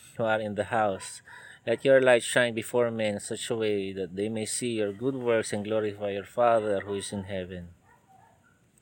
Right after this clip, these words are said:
So, sa Philippians three twenty, our citizenship is in heaven. Okay. So, sinasabi dito is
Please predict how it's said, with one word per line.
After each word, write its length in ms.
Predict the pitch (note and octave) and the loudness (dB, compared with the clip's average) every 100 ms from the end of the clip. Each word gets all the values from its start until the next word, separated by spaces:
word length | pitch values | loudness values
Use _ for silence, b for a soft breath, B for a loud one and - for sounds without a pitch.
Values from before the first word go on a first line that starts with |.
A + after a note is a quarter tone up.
| B B B B B B - - | B B B B B B -18 -16
So, 480 | - A2 G2 F#2+ | -8 -6 -6 -6
sa 400 | - G#2 G2 F2+ | -8 -6 -6 -8
Philippians 640 | - A2 B2 C3+ B2+ A2+ - | -8 -6 -4 -2 -2 -4 -6
three 240 | B2 A#2+ | -4 -6
twenty, 480 | - A#2+ B2+ - G#2 | -2 -2 -2 -6 -4
our 240 | G2+ A2+ | 2 2
citizenship 800 | - C3+ C#3 - C3+ B2 - A#2 - | 0 -2 -2 0 0 0 0 0 -2
is 240 | A#2+ A2+ - | -2 -2 -2
in 240 | A#2+ G#2+ | -6 -6
heaven. 560 | G2 F#2+ F2+ F#2+ E2+ D#2+ - - - | -4 -6 -2 -6 -6 -14 -20 -20 -20
Okay. 80 | - B B B _ | -20 B B B _
So, 80 | - | -6
sinasabi 640 | D#3+ F#3 F#3 F3 E3+ E3 E3 | -2 0 0 4 4 4 -4
dito 400 | E3 D#3+ B2 A#2+ | -4 0 0 0
is 480 | A#2+ - - - | -4 -6 -8 -10